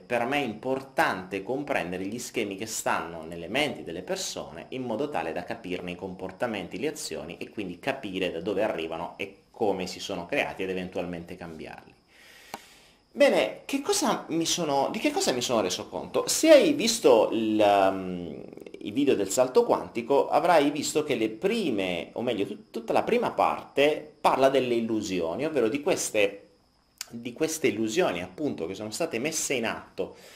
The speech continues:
da, eh, i poteri forti per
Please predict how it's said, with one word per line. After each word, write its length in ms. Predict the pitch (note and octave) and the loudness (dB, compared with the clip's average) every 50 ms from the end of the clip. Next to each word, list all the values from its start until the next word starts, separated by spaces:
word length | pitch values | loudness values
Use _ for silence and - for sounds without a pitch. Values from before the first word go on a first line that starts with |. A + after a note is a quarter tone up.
| - - _ | -20 -20 _
da, 960 | - G#2 A2 C#3 D#3 C#3+ A#2 F#2+ D#2 - - - - - F#2+ F2+ E2+ E2 D2+ | -16 -2 4 6 6 8 6 4 2 0 -6 -12 -10 -6 -4 -4 -2 -4 -4
eh, 60 | - | -6
i 40 | C3 | -6
poteri 380 | - F3 G3 - E4+ E4 A3+ - | -2 -2 -2 0 2 0 0 -2
forti 600 | - - E2 - - - - - - E2 - - - - - - - _ _ _ _ _ _ _ _ _ | -2 -2 -4 -4 -4 -12 -18 -14 -12 -12 -12 -14 -20 -20 -20 -20 -20 _ _ _ _ _ _ _ _ _
per 720 | - F#3+ F#3+ F#3+ F3+ G3+ A3 A#3 A#3 A#3 A3+ - - - | 6 8 8 8 8 6 6 6 4 2 0 -8 -14 -20